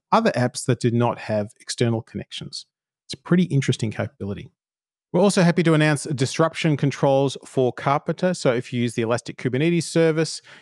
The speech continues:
you have a new way to control how and when disruptive changes are made to the E C two instances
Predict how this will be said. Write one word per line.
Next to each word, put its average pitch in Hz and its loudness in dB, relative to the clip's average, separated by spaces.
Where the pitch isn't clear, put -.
you 123 0
have 131 2
a 123 0
new 135 4
way 131 4
to 120 -6
control 117 0
how 127 0
and 127 -2
when 110 0
disruptive 107 -4
changes 104 -4
are 104 -2
made 151 2
to 123 2
the 117 -4
E 127 -6
C - -6
two 113 -2
instances 117 -4